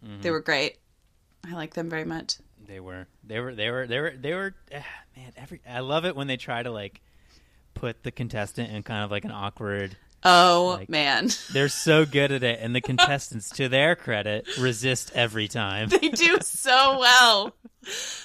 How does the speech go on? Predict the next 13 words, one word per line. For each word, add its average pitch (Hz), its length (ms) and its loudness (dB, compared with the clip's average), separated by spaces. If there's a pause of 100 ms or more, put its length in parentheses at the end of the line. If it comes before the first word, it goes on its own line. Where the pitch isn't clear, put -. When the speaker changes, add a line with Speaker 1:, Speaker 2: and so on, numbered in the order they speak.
(220)
Speaker 1:
But 269 160 -8
there 294 160 -4
was, 294 180 -4 (120)
there 262 240 -6
was, 269 240 -6 (140)
oh 226 200 -10
gosh, 202 240 -4
I 220 40 -10
forget 349 320 -8
what 339 100 -8
it 233 60 -6
was. 170 280 0
Somebody 208 800 -4